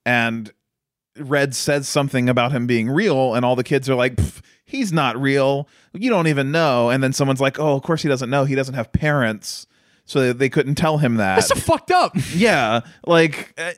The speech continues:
Speaker 1: I guess that kid was trying to be nice, but that doesn't even matter. The point being, Red idolizes
Speaker 2: Yes.
Speaker 1: this symbol of just justice and power and strength, and it's there,
Speaker 2: Yes.
Speaker 1: uh, throughout the beginning of the movie and all the way through.
Speaker 2: To, to be fair to Red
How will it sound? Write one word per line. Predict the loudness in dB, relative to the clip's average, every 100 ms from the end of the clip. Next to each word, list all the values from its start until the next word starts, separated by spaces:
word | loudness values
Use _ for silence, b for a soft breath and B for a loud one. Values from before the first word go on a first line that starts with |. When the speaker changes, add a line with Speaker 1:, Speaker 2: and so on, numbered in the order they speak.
| -18 -20 -20 _ _ _ _ _ -6
Speaker 1:
I |
guess | -2 -2 -2
that | -2
kid | 0 0
was | 0
trying | 0
to | 2
be | 2
nice, | 0
but | 0
that | 0
doesn't | 0 -2
even | -4 -2
matter. | -2 -2
The | -2
point | 0 0
being, | 0 -2 -2 -6 -14 _ _ -10
Red | -2 2 2 0 -6 -2
idolizes | 2 4 4 2 0 -2 -6 -6 -10 -16 _
Speaker 2:
Yes. | -4 0
Speaker 1:
this | 0 0
symbol | -2 -2 -2 0 2 2 0
of | 0 0 -2 -4
just | -2 -2 -2 -10
justice | -4 -2 -2 -2 -2 -2
and | -2
power | 0 0 2 0 -2
and | -8
strength, | -6 0 0 -2 -10 _ _ _ _ _
and | -4 -4
it's | -4
there, | -2 0 2 2 0 0
Speaker 2:
Yes. | 0 0 -4 -2
Speaker 1:
uh, | 0 2 2 0
throughout | 0 0 0
the |
beginning | -2 0 0
of | 0
the |
movie | 0 0 2
and | 2
all | 0
the | 0
way | 0
through. | 0 0 0 -2
Speaker 2:
To, |
to | -2
be | -2
fair | 0 2 2
to | 2
Red | 4 2 0 -8